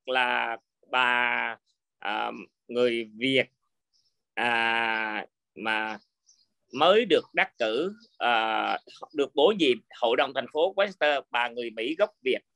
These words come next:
tên là Christine Corden. Tại vì bà lấy chồng Mỹ, bà qua, à, Mỹ lúc bà còn rất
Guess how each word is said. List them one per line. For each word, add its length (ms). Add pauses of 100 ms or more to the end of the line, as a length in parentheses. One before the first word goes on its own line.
(260)
tên 220
là 120 (120)
Christine 500
Corden. 440 (360)
Tại 140
vì 140
bà 240
lấy 340
chồng 180 (440)
Mỹ, 360 (580)
bà 300 (100)
qua, 420 (280)
à, 800 (140)
Mỹ 280
lúc 200
bà 180
còn 160
rất 100